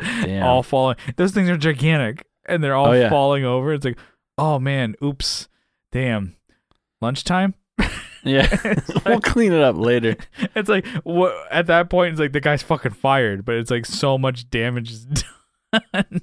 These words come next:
Speaker 1: Yeah. Damn.
Speaker 2: Yeah. Yeah, that's good stuff. But so I know I'm a, a person. I will have, uh, I don't have that
Speaker 1: You're
Speaker 2: app.
Speaker 1: a person?
Speaker 2: I, I, well, I'm a person. I'm, I'm, I'm, I'm one who would, uh, have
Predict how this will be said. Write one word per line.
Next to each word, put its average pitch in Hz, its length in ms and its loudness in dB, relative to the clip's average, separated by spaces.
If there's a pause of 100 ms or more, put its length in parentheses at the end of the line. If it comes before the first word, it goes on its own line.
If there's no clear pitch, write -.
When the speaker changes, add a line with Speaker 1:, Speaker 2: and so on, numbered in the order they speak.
(440)
Speaker 1:
Yeah. 87 460 -6 (400)
Damn. 82 340 -8 (800)
Speaker 2:
Yeah. 147 440 0 (520)
Yeah, 98 280 -4 (100)
that's 123 120 -16
good 104 140 -6
stuff. - 280 -10 (320)
But 240 180 0 (840)
so 160 380 2
I 143 140 0
know 147 140 0
I'm 135 440 0 (180)
a, 120 180 -4 (100)
a 127 100 0
person. 113 560 -4
I 113 240 0
will 110 180 0
have, 101 480 -2
uh, 101 200 -6
I 117 40 -6
don't 117 160 -4
have 110 160 -4
that 107 160 -4
Speaker 1:
You're 120 180 4
Speaker 2:
app. 98 120 0
Speaker 1:
a - 20 2
person? 101 500 0 (460)
Speaker 2:
I, 143 140 0
I, 107 260 -4
well, 131 160 -4
I'm 139 140 0
a - 80 -4
person. 113 320 -4
I'm, 110 140 -4
I'm, 107 220 -4
I'm, 101 280 -6 (360)
I'm 139 140 -2
one 147 380 2
who 127 320 0
would, 110 240 -2
uh, 107 420 -2
have 110 400 -4